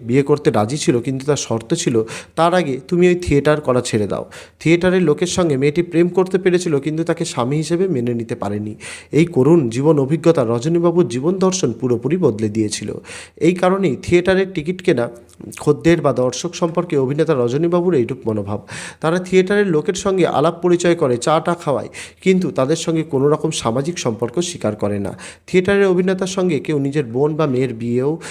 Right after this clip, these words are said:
দেবে না বলে রজনীবাবু মনে করেন। তিনি নিজের জীবন অভিজ্ঞতা দিয়ে এই শিক্ষা পেয়েছেন, যতক্ষণ অভিনেতারা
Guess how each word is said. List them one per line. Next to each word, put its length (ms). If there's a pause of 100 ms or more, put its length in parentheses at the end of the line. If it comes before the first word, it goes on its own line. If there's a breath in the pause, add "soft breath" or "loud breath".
(220 loud breath)
দেবে 180
না 100
বলে 240
রজনীবাবু 460
মনে 240
করেন। 420
তিনি 220
নিজের 360
জীবন 380
অভিজ্ঞতা 440
দিয়ে 220
এই 80
শিক্ষা 320
পেয়েছেন, 480
যতক্ষণ 460
অভিনেতারা 480